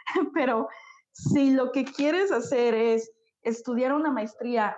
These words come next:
o un doctorado porque crees que vas a ganar más dinero, te digo de inmediato que no lo hagas, porque no normalmente es así. O sea, no, que el dinero no te mueva ni aquí, ni en tu trabajo, ni en las decisiones que tú tengas.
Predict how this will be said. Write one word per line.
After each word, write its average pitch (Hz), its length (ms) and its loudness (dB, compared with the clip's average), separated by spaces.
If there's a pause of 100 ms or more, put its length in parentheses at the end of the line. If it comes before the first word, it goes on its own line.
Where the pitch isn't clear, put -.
o 226 80 -4
un 226 180 0
doctorado 214 680 -2 (440)
porque 233 480 -4
crees 339 400 -4
que 392 80 -2
vas 247 220 -2
a 262 80 -2
ganar 233 320 0
más 220 320 0
dinero, 214 640 -2 (200)
te 226 120 0
digo 226 240 2
de 240 60 0
inmediato 214 440 -2
que - 80 -8
no 196 160 -6
lo 175 160 -4
hagas, - 320 -12 (500)
porque 226 440 -4 (180)
no 247 400 2
normalmente 214 800 0
es 196 160 -4
así. - 400 -12
O - 80 -10
sea, 214 160 0
no, 233 320 4
que 240 80 -2
el 233 340 2
dinero 240 440 2
no 262 180 2
te 269 100 -2
mueva 220 340 2
ni 226 140 0
aquí, 247 400 -2
ni 262 140 2
en 214 80 -2
tu 208 120 -8
trabajo, 214 480 0
ni 247 140 0
en 202 160 -6
las 196 160 -2
decisiones 208 600 -6
que 226 100 -12
tú 202 160 -12
tengas. - 400 -6